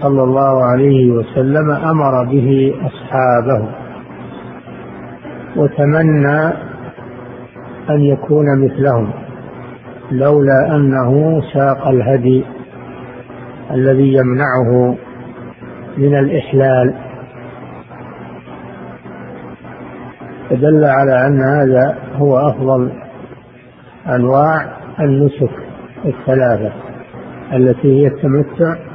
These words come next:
أو القران أو الإفراد. فعرفنا معنى التمتع. وأما القران فمعناه أن يحرم بالعمرة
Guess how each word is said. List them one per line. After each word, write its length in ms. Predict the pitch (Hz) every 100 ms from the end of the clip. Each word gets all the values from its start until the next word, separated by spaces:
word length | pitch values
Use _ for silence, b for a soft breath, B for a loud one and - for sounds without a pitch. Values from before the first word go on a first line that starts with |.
| -
أو 180 | 151 147
القران 640 | 143 147 139 135 147 165 170 - - - - - - - - - - - - - - -
أو 500 | 135 156 160 - 170
الإفراد. 580 | 147 139 101 131 127 107 - - - - - - - 127 - - 62 123 - - - - - - - -
فعرفنا 560 | 127 139 170 151 151 139 135
معنى 140 | 127
التمتع. 720 | 120 - 127 123 - 113 -
وأما 360 | 156 180 180 151
القران 560 | - 143 139 160 170 - - - - - - - - - - - - - -
فمعناه 720 | 139 147 127 160 160 151 156
أن 140 | 147 143
يحرم 420 | - 156 143 135
بالعمرة 840 | 131 127 151 160 147 127 143 135